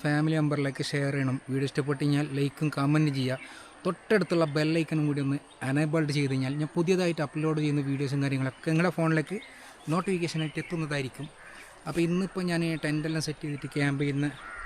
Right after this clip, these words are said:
ലൊക്കേഷൻ്റെ ഒരു ബാക്ക്ഗ്രൗണ്ടാണ് ഇപ്പോൾ നിങ്ങൾ ഈ കാണുന്നുള്ളത്. ഒരു പുഴേൻ്റെ കരത്താണ് ഞാനിപ്പോൾ ഇന്ന് ക്യാമ്പിങ് ചെയ്യുന്നത്. അപ്പോൾ ഇവിടെ എന്ന് പറഞ്ഞാൽ വളരെ ഡേഞ്ചറസ് ആയിട്ടുള്ള ഒരു സിറ്റുവേഷനാണ്. വൈൽഡ് ആനിമൽസും കാര്യങ്ങളൊക്കെ ഇറങ്ങിയിട്ട് വെള്ളം കുടിക്കാനെല്ലാം വരുന്ന ഒരു ലൊക്കേഷന്.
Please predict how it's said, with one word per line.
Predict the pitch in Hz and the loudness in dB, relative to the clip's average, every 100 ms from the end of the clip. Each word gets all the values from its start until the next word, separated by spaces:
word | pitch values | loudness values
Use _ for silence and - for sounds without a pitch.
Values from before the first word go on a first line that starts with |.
| - - - 135 | -10 -12 -4 -4
ലൊക്കേഷൻ്റെ | 131 151 156 147 143 | 0 0 2 0 -2
ഒരു | 139 | 0
ബാക്ക്ഗ്രൗണ്ടാണ് | 139 - 151 147 147 143 | 0 0 0 2 0 0
ഇപ്പോൾ | - 185 | 0 2
നിങ്ങൾ | 170 160 | 2 2
ഈ | 156 | 2
കാണുന്നുള്ളത്. | 143 143 127 117 135 139 | 2 2 0 -4 -8 -4
ഒരു | 147 147 139 - - - - - | -2 -2 -4 -14 -20 -20 -20 -2
പുഴേൻ്റെ | 147 147 156 151 147 | 2 4 4 2 0
കരത്താണ് | 143 131 139 139 | -2 0 0 0
ഞാനിപ്പോൾ | 131 123 131 131 | -2 -6 -6 -4
ഇന്ന് | 127 135 - | -4 -8 -2
ക്യാമ്പിങ് | 135 131 135 131 | 0 2 0 0
ചെയ്യുന്നത്. | 131 120 113 - - - - - | -2 -2 -6 -12 -20 -20 -20 -6
അപ്പോൾ | 139 | 0
ഇവിടെ | 147 | 4
എന്ന് | 165 | 4
പറഞ്ഞാൽ | 165 170 165 | 4 4 2
വളരെ | 156 160 156 | 2 2 2
ഡേഞ്ചറസ് | 151 147 156 160 | 2 2 2 0
ആയിട്ടുള്ള | 147 147 143 | 0 -2 -2
ഒരു | 135 | -4
സിറ്റുവേഷനാണ്. | 143 143 135 135 123 127 - - - - | -4 -4 -2 -2 -2 -4 -10 -20 -20 -2
വൈൽഡ് | 143 156 151 160 | 4 4 6 6
ആനിമൽസും | 147 151 139 151 143 | 6 4 4 2 0
കാര്യങ്ങളൊക്കെ | 139 135 135 - 151 | 0 0 -2 -2 -2
ഇറങ്ങിയിട്ട് | 131 127 123 135 131 - - - - - | 0 -2 -4 -6 -10 -16 -18 -20 -12 -2
വെള്ളം | 143 147 | 2 2
കുടിക്കാനെല്ലാം | 143 131 139 139 | 2 2 0 2
വരുന്ന | 135 123 131 | 0 -2 -4
ഒരു | 131 127 - - - - - | -4 -8 -14 -20 -20 -20 -2
ലൊക്കേഷന്. | 143 - 143 123 | -2 0 -2 -2